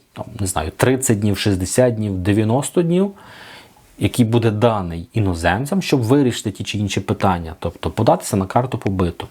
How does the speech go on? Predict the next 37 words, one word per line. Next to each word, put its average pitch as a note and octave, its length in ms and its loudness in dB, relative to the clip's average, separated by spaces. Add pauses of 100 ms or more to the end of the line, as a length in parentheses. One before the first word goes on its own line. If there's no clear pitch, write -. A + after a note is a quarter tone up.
(100)
зробити F2+ 460 2
нові A2+ 260 2
документи. G2+ 640 -4 (380)
Можливо, G#2 360 4
за A#2 120 0
той A#2+ 160 0
час B2 220 0
вже A#2 120 -2
приймуть A2+ 440 -2
уставу, G#2+ 360 0
який G2+ 240 -6
продовжить. G2+ 540 -2 (840)
Це - 140 4
точно A#2+ 420 0
буде G#2 280 0
продовження. F#2 680 -2 (100)
В F#2+ 40 0
якому A2 320 2
вигляді, G#2+ 420 -2
ще G2+ 220 -4
ніхто G2 300 2
не G#2+ 140 0
знає, A#2 380 0
тому F#2 220 -6
що - 220 -2
устави F#2 480 0
як F2+ 120 -6
такої F#2 300 2
немає, A2 340 2
ні F#2+ 100 -2
в F2+ 80 -8
чорному A2 380 2
вигляді, G2+ 360 0
ні G#2 140 2
в G2+ 40 0
білому. E2+ 340 0 (120)
Я A2 360 4